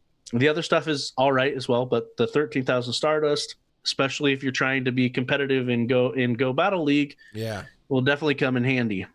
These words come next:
Speaker 2: That, and it, that's not everything you get. It's other rewards. So, do,
Speaker 1: Yeah.
Speaker 2: do we know how much a Poffin will actually boost your,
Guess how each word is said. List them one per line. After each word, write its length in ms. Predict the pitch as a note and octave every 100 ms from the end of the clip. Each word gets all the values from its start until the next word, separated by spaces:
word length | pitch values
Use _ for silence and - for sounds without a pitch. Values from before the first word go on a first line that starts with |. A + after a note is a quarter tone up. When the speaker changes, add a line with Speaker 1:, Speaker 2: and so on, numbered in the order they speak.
| _ _ -
Speaker 2:
That, 680 | D3+ G3 A3+ A#3+ A#3 - -
and 480 | D#3+ E3 E3 E3 D#3+
it, 120 | E3+
that's 220 | F#3 G3
not 300 | A3+ G3 -
everything 420 | C3 D#3 D3 B2+ A2+
you 100 | G#2
get. 240 | G#2 G2
It's 100 | B2+
other 200 | B2+ C3+
rewards. 480 | B2 A2+ A2 G2+ F#2
So, 160 | B2+ G#2+ _ - _
do, 100 | C3
Speaker 1:
Yeah. 120 | E3
Speaker 2:
do 100 | C3
we 80 | F3+
know 200 | C4 B3
how 280 | F3+ D3 E3+
much 500 | C#3+ B2+ A2+ C#3 -
a 80 | F3
Poffin 520 | - D3+ D#3 D#3+ D3
will 120 | C#3
actually 340 | B2+ C3 - B2+
boost 400 | A2+ B2+ - B2+
your, 460 | A#2 A2+ A2+ A2